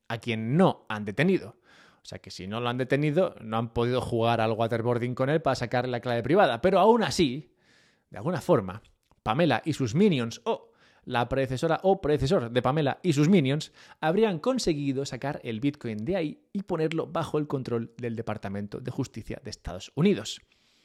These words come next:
Es por esta confesión legalista que se me antoja que China ha sumado uno más uno y llegado a la conclusión de que Estados Unidos fue quien robó esos ciento veintisiete mil Bitcoin hace cinco años.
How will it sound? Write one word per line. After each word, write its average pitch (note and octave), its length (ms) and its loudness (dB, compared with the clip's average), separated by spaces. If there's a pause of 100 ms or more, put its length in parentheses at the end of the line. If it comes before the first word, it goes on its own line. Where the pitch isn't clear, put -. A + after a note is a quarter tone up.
(140)
Es F#3 100 2
por F#3 140 2
esta D3+ 220 -2
confesión C3 540 -2 (200)
legalista C#3+ 640 2
que G3 100 -2
se - 80 -2
me A3 80 0
antoja F#3 340 -2
que D#3 120 -4
China D3+ 320 -2 (320)
ha G#3 80 0
sumado G#3+ 340 4
uno G3 180 4
más F#3 160 2
uno D3 240 0
y D3+ 140 -2
llegado C#3+ 320 0
a D#3+ 60 -2
la F3 80 -2
conclusión D3+ 560 -2 (380)
de E3 100 -2
que E3+ 120 0
Estados D#3+ 380 2
Unidos B2 480 2
fue B2 160 -2
quien C#3 300 0
robó A#2+ 340 0
esos B2 300 -6
ciento A#2 320 -2
veintisiete A#2+ 340 -4
mil A#2+ 140 -6
Bitcoin B2 260 -4
hace A#2+ 180 -4
cinco A2 360 0
años. B2 360 0